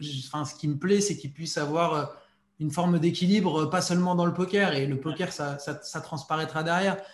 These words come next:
Et c'est souvent ce qui manque. Parfois, je vois des joueurs super, surperformés, être brillants, et cetera. Mais quand je les regarde dans le blanc des yeux, euh, ça brille pas trop, quoi.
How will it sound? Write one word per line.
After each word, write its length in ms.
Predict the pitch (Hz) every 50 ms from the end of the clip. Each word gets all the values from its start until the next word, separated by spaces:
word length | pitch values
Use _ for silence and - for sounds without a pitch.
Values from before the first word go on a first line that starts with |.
| - - - _ -
Et 80 | - 151
c'est 100 | 131 156
souvent 300 | - - - 180 180 190
ce 100 | 180 -
qui 120 | - 208 214
manque. 200 | 214 220 208 -
Parfois, 280 | 196 165 - - 196
je 80 | 180 156
vois 100 | 156 151
des 140 | 151 151 147
joueurs 260 | 135 147 156 160 143
super, 400 | - - - 165 143 - 202 -
surperformés, 920 | - - 185 - - 185 165 - - - 175 170 170 175 180 185 180 160
être 260 | 143 139 - - 151 139
brillants, 580 | 135 123 147 147 165 170 165 175 185 180 180
et 80 | 175 -
cetera. 560 | - 156 147 151 147 147 180 196 202 202 - - - - - - _ _ _ _ _ -
Mais 180 | 147 147 147 143
quand 140 | 147 147 143
je 80 | 127
les 60 | 143
regarde 400 | 143 143 151 156 165 160 165 156
dans 100 | 143 143
le 60 | 143 139
blanc 160 | 147 147 139
des 240 | 143 143 135 127 165
yeux, 200 | 185 196 196 180
euh, 320 | 160 147 139 135 135 135
ça 140 | 131 139 131
brille 160 | 127 135 135
pas 140 | 127 143 151
trop, 240 | 147 - 190 185 175
quoi. 380 | 175 156 143 131 123 - _